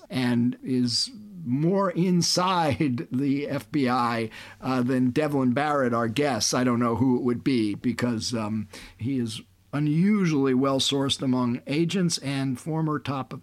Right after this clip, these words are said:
uh, current and former top officials. So it'll be very interesting to get his perspective on Barr's move. But before we do that, I just wanna close with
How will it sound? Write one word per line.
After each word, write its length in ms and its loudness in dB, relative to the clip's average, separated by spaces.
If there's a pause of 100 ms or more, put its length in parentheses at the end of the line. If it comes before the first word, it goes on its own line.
uh, 100 -6 (160)
current 300 -2
and 180 -4
former 320 -4
top 280 -6
officials. 500 -4 (240)
So 120 0
it'll 100 0
be 80 4
very 360 2
interesting 560 -4
to 140 -2
get 320 -4
his 420 -4
perspective 800 -10
on 220 -8
Barr's 420 -6
move. 400 2 (380)
But 100 -2
before 320 0
we 120 4
do 180 4
that, 240 2
I 100 0
just 160 2
wanna 200 0
close 840 2
with 800 2